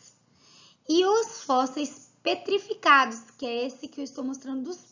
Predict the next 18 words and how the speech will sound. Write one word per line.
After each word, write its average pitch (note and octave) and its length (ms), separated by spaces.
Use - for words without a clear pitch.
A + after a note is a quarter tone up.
peixes, A3 600
que - 200
é A#3+ 140
preservado A#3+ 800
parte A#3+ 460
do B3 100
ser D#4 280
vivo. G#3 360
Então, C4+ 220
vamos D#4 240
ver C#4+ 120
como C#4+ 220
se E4 200
faz A#3 580
os - 280
fósseis C#4+ 480
de C4 100
impressão. C#4 580